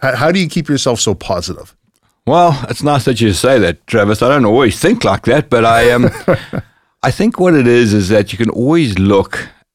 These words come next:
Speaker 2: at the negative and you can always look at the positive.
Speaker 1: Mm-hmm.
Speaker 2: Um, you're right. I've gone through some tremendously, um, challenging times in my life, times
Speaker 1: Mm-hmm.
Speaker 2: that, uh,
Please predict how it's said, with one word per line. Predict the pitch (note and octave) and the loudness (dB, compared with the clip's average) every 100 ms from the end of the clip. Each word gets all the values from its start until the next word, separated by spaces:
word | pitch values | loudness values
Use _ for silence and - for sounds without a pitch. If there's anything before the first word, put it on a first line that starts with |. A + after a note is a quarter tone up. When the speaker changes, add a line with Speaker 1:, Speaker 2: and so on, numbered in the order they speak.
| - | -6
Speaker 2:
at | F#2+ F#2 | -4 -4
the | - | -4
negative | F2+ F2+ G2+ C3 A2 | -2 0 -2 -2 -2
and | |
you | F#2+ | 0
can | F2 | 0
always | F#2 F2 | 0 -2
look | E2+ | -6
at | |
the | E2 | -10
positive. | - D#2+ D2+ D2 D2 C#2+ _ - | -12 -8 -8 -10 -14 -20 _ -10
Speaker 1:
Mm-hmm. | F#2 E2+ D#2+ | -6 -4 -4
Speaker 2:
Um, | F#2+ G2 A2 | -2 -2 0
you're | C3+ | 0
right. | C#3+ G#2+ | 2 0
I've | F#2+ A2 | 0 -2
gone | A2+ A#2+ | -2 -4
through | A#2+ C3 | -4 -6
some | - G#2+ F#2+ - | -4 -4 -4 -8
tremendously, | - A#2 A2 A#2 B2 C#3+ B2 - - F#2+ F#2 F2+ | -8 -4 -2 -2 -2 0 0 -2 -8 -6 -2 -2
um, | E2+ D#2+ D#2+ | -2 -4 -8
challenging | - F#2 F2+ D#2+ D#2+ | -6 -4 -2 -2 -4
times | E2+ D#2+ D2 | -4 -6 -6
in | D2 | -8
my | C#2+ | -8
life, | C#2+ C#2+ - | -10 -12 -8
times | G2+ G#2+ F#2+ | -4 -2 0
Speaker 1:
Mm-hmm. | F2 - | -2 -2
Speaker 2:
that, | |
uh, | F2 E2+ D#2 | -4 -4 -6